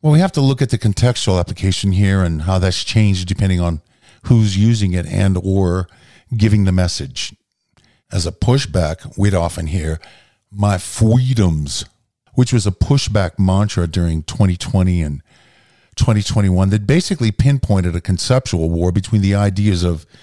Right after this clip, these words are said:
"We know what's best for you," versus, "I know what's best for me." Oversimplified here, obviously. But that's not entirely inaccurate either.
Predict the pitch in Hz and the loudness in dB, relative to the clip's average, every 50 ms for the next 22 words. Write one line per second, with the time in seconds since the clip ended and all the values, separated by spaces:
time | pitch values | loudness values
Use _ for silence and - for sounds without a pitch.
0 | - - - _ _ - 98 110 131 156 151 165 170 170 165 151 - 120 117 - | -20 -20 -20 _ _ 0 2 4 4 4 4 4 4 2 0 0 -2 -2 -2 -2
1 | - - - 101 92 87 82 95 107 113 120 117 - 104 107 107 107 - - 90 | -2 -2 -2 0 0 0 2 2 2 2 0 0 -2 0 0 0 0 0 -2 -4
2 | 87 - - - _ _ - - 120 135 131 113 104 104 104 101 - - 104 101 | -4 -6 -10 -14 _ _ -2 0 2 4 4 4 4 2 0 0 -2 -4 -2 0
3 | 113 107 - - - 107 107 120 151 139 87 76 - _ _ _ _ _ - - | 0 0 -2 -4 -2 0 2 4 4 2 0 -2 -8 _ _ _ _ _ -20 -20
4 | - - 147 165 175 147 117 - - - 170 175 165 120 101 - - 85 78 78 | -12 -4 0 0 2 2 2 0 0 0 2 2 2 0 0 -2 -4 -4 -4 -4
5 | 78 82 92 90 87 90 90 - 90 92 87 87 90 78 - - - - - - | -2 -2 -2 0 -2 -2 -2 -2 -2 -2 -2 -2 -4 -4 -6 -8 -10 -10 -10 -10
6 | 62 - - _ _ _ _ _ _ _ _ _ _ _ _ - - - - - | -12 -14 -18 _ _ _ _ _ _ _ _ _ _ _ _ -20 -20 -20 -20 -20
7 | - _ - 165 160 - 240 - - - 196 175 156 143 131 - - - 143 131 | -16 _ -4 -2 0 0 -2 0 0 2 2 2 2 2 0 -2 0 0 2 2
8 | 127 120 113 113 110 107 101 98 95 - - 90 85 78 - 85 95 92 90 85 | 4 4 4 4 4 4 2 2 0 -2 -2 -2 -2 0 0 0 2 2 2 0
9 | 87 80 73 | 0 -2 -4